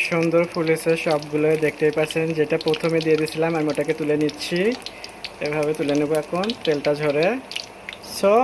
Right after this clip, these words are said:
আমার হয়ে গেল তালের পোয়া পিঠে। এটা কিন্তু একদম লাস্টের এই বড়টা। So, লাস্টেরটাও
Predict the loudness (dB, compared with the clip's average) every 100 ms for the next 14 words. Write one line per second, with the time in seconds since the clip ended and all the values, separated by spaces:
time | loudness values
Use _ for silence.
0 | 6 4 4 6 6 6 6 6 6 4
1 | 2 -8 -20 -20 -2 4 6 6 4 2
2 | -2 2 2 2 0 2 2 2 0 2
3 | 2 2 0 2 2 4 6 4 2 -2
4 | 2 2 4 2 4 4 2 2 2 2
5 | -4 -2 2 2 0 -4 2 2